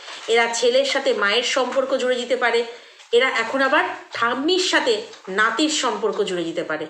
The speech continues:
মানে নোংরা সম্পর্ক। ঠাম্মি ওকে ইউজ করছে, ওকে, উম,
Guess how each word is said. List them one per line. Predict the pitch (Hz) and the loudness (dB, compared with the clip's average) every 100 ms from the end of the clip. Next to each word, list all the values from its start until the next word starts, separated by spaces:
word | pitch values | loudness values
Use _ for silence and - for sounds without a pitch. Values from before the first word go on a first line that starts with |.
| - - | -14 -4
মানে | 240 254 | -2 0
নোংরা | 233 294 320 320 | 2 2 4 2
সম্পর্ক। | - 214 180 175 156 - - _ _ _ _ | 2 -2 -4 -6 -8 -10 -16 _ _ _ _
ঠাম্মি | - 214 233 302 440 359 - | -6 -4 0 0 0 -2 -8
ওকে | 214 | -4
ইউজ | 302 - 262 320 311 | -4 -4 -2 -2 -2
করছে, | - 190 185 - 156 - - - _ _ - - - | -2 -2 -2 -8 -10 -14 -20 -20 _ _ -20 -20 -8
ওকে, | 220 220 339 403 - - - - | -6 0 2 0 -4 -12 -20 -16
উম, | 196 175 | -10 -4